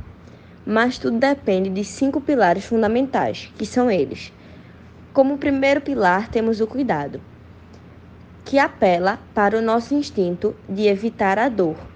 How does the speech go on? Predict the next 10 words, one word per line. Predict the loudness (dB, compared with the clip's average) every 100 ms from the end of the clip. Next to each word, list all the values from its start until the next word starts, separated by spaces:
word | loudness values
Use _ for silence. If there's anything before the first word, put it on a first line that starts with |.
| -16 -14 -14 -10
e | -4 0
de | 0
não | 0 0 2
gostar | 2 0 -2 0 0 0 -8 -20 -20 -20 -20 -20 -20 -20 -20 -20 -14
de | -2 0
ver | 4 4 4
os | 2
outros | 0 0 -4
sofrendo | -2 -2 -2 0 0
também. | 2 2 2 -2